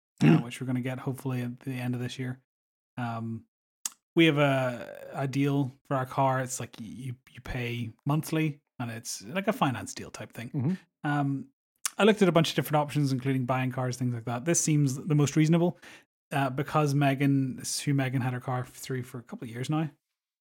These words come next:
Speaker 1: Um, gave us a really good deal, so went down. It's a little Peugeot. Um, <laughs> fun enough, uh, Justin and I, on our last, uh, we have a little mastermind call, if people didn't know,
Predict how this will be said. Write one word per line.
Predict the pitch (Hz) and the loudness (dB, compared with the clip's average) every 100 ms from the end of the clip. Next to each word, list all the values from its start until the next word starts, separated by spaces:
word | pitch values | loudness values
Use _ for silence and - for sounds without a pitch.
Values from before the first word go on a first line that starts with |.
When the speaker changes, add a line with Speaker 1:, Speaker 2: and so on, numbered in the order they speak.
| - | -4
Speaker 1:
Um, | 123 120 151 | -2 -2 0
gave | 160 | 0
us | 147 | 2
a | 147 | 2
really | 139 | 4
good | 135 | 4
deal, | 160 220 190 | 4 2 0
so | - | -4
went | 123 107 | -6 -4
down. | 123 123 | -4 -2
It's | 127 - | -4 -4
a | |
little | 202 123 | -4 0
Peugeot. | - 127 131 143 139 - _ | 0 2 2 2 0 -6 _
Um, | 123 117 113 113 - - | -6 -4 -4 -6 -8 -8
<laughs> | |
fun | 240 151 | 0 2
enough, | 135 123 - | 2 -2 -8
uh, | 143 135 123 | -10 -8 -6
Justin | 147 147 - 147 | -4 -4 -2 0
and | 143 | 2
I, | 143 147 - | 0 -2 -2
on | 139 | 0
our | 127 | 0
last, | 123 123 - | 0 -2 -6
uh, | 131 120 123 _ _ _ _ _ | -6 -8 -10 _ _ _ _ _
we | 139 | 2
have | 139 | 2
a | |
little | 127 | 4
mastermind | 120 117 - 135 131 135 | 2 0 0 0 0 0
call, | 143 139 | 0 -2
if | 135 | -2
people | 143 127 | -4 -4
didn't | 127 135 | -2 0
know, | 131 131 | 0 -2